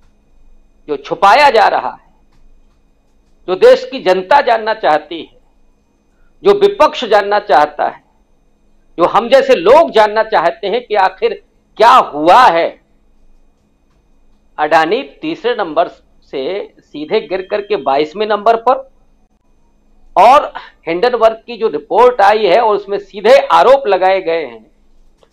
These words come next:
कि उन्होंने बहुत कुछ हेराफेरी की है।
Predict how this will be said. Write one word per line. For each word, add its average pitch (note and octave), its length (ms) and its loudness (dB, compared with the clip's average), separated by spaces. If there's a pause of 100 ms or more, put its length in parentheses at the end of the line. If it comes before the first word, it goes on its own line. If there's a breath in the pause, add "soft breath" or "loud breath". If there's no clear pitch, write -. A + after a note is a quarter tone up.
(240)
कि F#3 60 -2
उन्होंने G3+ 340 4
बहुत G#3 360 0
कुछ C#4+ 240 -6
हेराफेरी A#3 600 2
की A3 280 -10
है। C3+ 140 -8